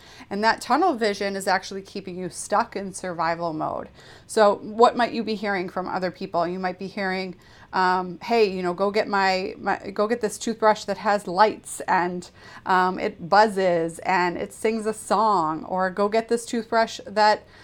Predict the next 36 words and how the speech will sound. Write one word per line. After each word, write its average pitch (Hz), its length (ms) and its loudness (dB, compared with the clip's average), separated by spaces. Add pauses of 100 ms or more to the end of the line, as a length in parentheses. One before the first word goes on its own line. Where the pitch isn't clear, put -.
(200)
um, 202 520 2
that 220 160 4
is 208 320 2
labeled 220 480 2
of 214 220 0
the, 214 200 2
you 220 80 -4
know, 202 120 -2
their 202 100 -2
favorite 220 400 0
cartoon 226 640 -2
for 233 160 -4
the 233 120 0
week," - 440 -4
<laughs> - 60 -20
right? 233 380 0 (520)
Um, 202 380 4
"Go 214 140 2
get 247 180 -2
this 220 220 0
toothbrush 226 640 0
that, 208 400 2 (560)
um, 202 400 2
that, 214 240 4
that, 214 220 4 (200)
and 214 160 -2
the 202 60 -4
toothpaste 233 480 -2
that's - 360 -2
tastes 226 420 -2
delicious," - 840 -4
right? 196 340 -4
And, - 180 -6
and, 214 300 -4
and, 208 440 -2 (400)
um, 202 520 4